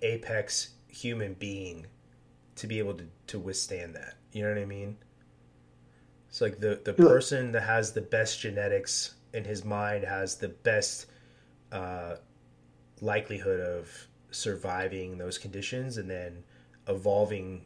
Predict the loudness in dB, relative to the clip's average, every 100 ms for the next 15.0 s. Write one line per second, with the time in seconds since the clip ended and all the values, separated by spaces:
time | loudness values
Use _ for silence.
0 | -10 -8 -6 -8 -6 -2 -2 -2 -6 -8
1 | -8 -8 -8 -8 -8 -10 -12 -12 -10 -8
2 | -10 -8 -6 -4 -4 -6 -6 -8 -10 -10
3 | -12 -12 -12 -14 -12 -10 -10 -10 -12 -16
4 | -18 -20 -20 -20 -20 -20 -20 _ -20 -20
5 | -20 -20 -20 -20 -20 -20 -20 -20 0 4
6 | 4 2 -6 -20 -12 -2 0 0 0 -2
7 | -4 6 10 10 8 -4 -20 -20 10 12
8 | 12 12 12 12 4 -10 -20 8 8 12
9 | 12 12 8 8 4 6 4 4 0 6
10 | 10 10 6 -4 -14 -20 -20 -20 -20 -20
11 | -20 -20 -20 -20 -20 -20 -20 -20 -20 -20
12 | -20 -20 -2 2 4 4 10 12 12 12
13 | 12 12 8 8 10 10 10 8 8 10
14 | 8 10 12 10 8 8 8 4 0